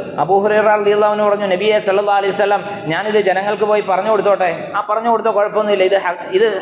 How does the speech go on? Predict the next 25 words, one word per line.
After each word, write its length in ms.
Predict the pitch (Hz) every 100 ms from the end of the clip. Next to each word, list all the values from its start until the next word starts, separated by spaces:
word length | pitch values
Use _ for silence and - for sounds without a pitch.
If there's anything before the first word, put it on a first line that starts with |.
| -
ഹദീസാണ്." 600 | 175 214 202 196 147 - - - - - - - - -
അപ്പൊ 160 | 165 202
"അതിനെന്തേലും 500 | 196 240 226 240 233
ഒരു 80 | 233
തെളിവ് 420 | 226 214 254 247
തരുമോ?" 160 | 240 240
എന്ന് 120 | 233
ചോദിച്ചപ്പോ 320 | 220 220 220
നബി 140 | 214
സല്ലല്ലാഹു 340 | - 220 226 220
അലൈഹി 120 | 220
വസല്ലം 180 | 220 220
തങ്ങൾ 200 | 226 226
തെളിവായിട്ട് 580 | 214 202 220 220 220 208
തന്റെ 140 | 214
ചെരുപ്പ് 320 | 196 196 190
ഊരി 120 | 220
കൊടുത്തു. 440 | 196 185 165 156 - - - - -
ഞാൻ 140 | 180 190
നുണ 200 | 185 220
പറഞ്ഞതല്ല, 580 | 208 208 190 190 180 175
സത്യമാണ് 460 | 175 190 214 196 190
പറഞ്ഞതെന്ന് 360 | 180 190 190
അറിയിക്കാൻ 300 | 180 175 170
വേണ്ടി. 480 | 170 156 135 -